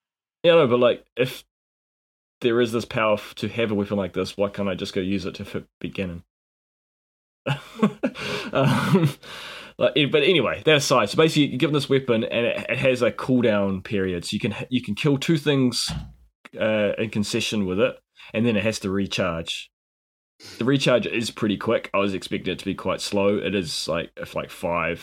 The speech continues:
seconds or so, and you get a re-, well, like, it can hit again.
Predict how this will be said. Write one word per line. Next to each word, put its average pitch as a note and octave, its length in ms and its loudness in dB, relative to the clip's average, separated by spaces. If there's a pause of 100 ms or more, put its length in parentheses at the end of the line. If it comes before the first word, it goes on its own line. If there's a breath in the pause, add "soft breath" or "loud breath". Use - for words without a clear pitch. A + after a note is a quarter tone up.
(140)
seconds E2+ 460 -8
or F#2 80 -6
so, F#2 320 0
and F2 220 -6
you E2+ 80 -8
get D#2+ 100 -6
a D2+ 60 -4
re-, E2+ 240 -4
well, C#2+ 160 -10
like, - 180 -12
it - 120 -18
can F2 100 -12
hit E2+ 160 -8
again. F#2 360 -4